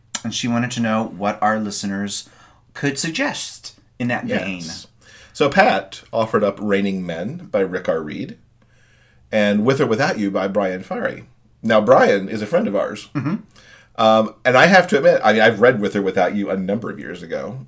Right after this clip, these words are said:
Speaker 2: Um, it sits right here on my shelf. Here it is. Really nice book.
Speaker 1: <laughs>
Speaker 2: Um, and it is dark. I didn't think of it right off,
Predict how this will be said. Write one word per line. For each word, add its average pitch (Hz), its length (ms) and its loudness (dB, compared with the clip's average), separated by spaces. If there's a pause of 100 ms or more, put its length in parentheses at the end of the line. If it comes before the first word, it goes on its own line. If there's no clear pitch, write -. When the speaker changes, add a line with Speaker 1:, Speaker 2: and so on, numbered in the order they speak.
Speaker 2:
Um, 90 240 -6
it 104 160 -10
sits - 320 -12
right 127 260 -6
here 143 220 -10
on 131 140 -2
my 117 100 -4
shelf. 120 460 -4 (260)
Here 127 200 -6
it 120 100 -4
is. 110 260 -10 (720)
Really 123 200 -6
nice 120 200 -4
book. - 320 -4
Speaker 1:
<laughs> - 400 -12 (680)
Speaker 2:
Um, 101 640 0 (1120)
and 135 160 6
it 147 80 6
is 127 180 0
dark. 82 400 -2
I 120 140 4
didn't 139 280 -2
think 143 240 -4
of 113 120 0
it 87 100 -4
right 92 200 2
off, 90 300 -4